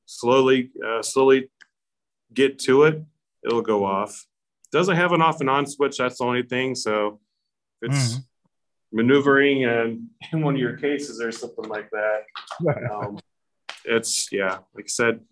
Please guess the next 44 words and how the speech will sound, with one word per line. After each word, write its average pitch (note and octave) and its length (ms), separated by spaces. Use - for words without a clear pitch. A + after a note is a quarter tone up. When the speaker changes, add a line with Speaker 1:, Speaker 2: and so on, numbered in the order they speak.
Speaker 1:
it's - 240
good F#3+ 140
to G3 80
have F3 160
a E3+ 40
lot E3+ 160
of E3 60
equipment E3+ 500
and, B2+ 320
uh, A2 360
you B2 100
know, A#2+ 60
I've, B2 100
one C#3+ 400
thing C#3 180
I've C3 120
come C#3 180
to C3 60
realize C#3 460
is A2+ 440
spirits C#3 600
love B2+ 380
batteries. C3 680
<laughs> - 60
They D#3 180
like C3+ 240
to C3+ 80
draw D3 220
'em E3+ 120
dead. D#3 300
Um, A2 420
Speaker 3:
Yes, - 320
they B2 160
do. F#2 480
Speaker 1:
yeah, A#2+ 120
we C3 100
have B2+ 100
a - 40
couple C3+ 300
of B2 60
rooms C3 260
here B2 180
at A#2+ 100
the, A2+ 380